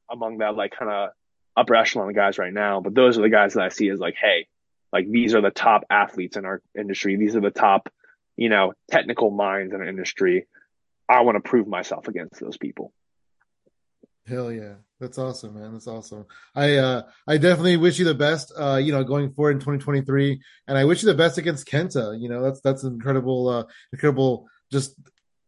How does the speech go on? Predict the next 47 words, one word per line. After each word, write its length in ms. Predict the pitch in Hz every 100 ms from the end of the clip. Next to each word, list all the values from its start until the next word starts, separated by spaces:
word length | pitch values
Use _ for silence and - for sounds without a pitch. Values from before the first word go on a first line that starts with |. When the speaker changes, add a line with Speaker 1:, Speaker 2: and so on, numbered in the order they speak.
| _ _
Speaker 2:
uh, 60 | 143 117 -
some-, 340 | 151 131 143
something 260 | 139 139 139
for 100 | 139
you 80 | 131
to 120 | 127
achieve. 300 | 113 123 113
That's 200 | 113 110
awesome. 420 | 107 104 107 104 _ _ _ _ _ _ _
Speaker 1:
Thank 260 | 139 120 -
you. 60 |
I 60 | 95
appreciate 460 | 107 127 - 104 95
that. 120 | 92
Thank 120 | 127
you 100 | 120
for 80 | 120
having 140 | 117
me 60 | 110
on 200 | 104 101
today. 220 | - 90
Speaker 2:
Hell 140 | 147 185
yeah, 180 | 175 151
man. 180 | 156 147
Thank 120 | 180
you 100 | 202
for 120 | 208
joining 260 | 160 190 196
me. 200 | 143 - _ -
Uh, 100 | 156
you 120 | 160
wanna 140 | 185
go 60 | 185
ahead 60 | 196
and 80 |
plug 120 | 147 175
your 100 | 175
social 300 | 175 160 160
media? 360 | 143 156 208 208 _ _ _ _ _ _ _ -
Speaker 1:
Yes, 560 | 147 180 170 - -
you 100 | 165
can 180 | 175 156
find 560 | - - 156 165 175 160
me 220 | 165 170
on 220 | 143 131
Twitter 480 | - - 151 156 160
and 260 | 113 131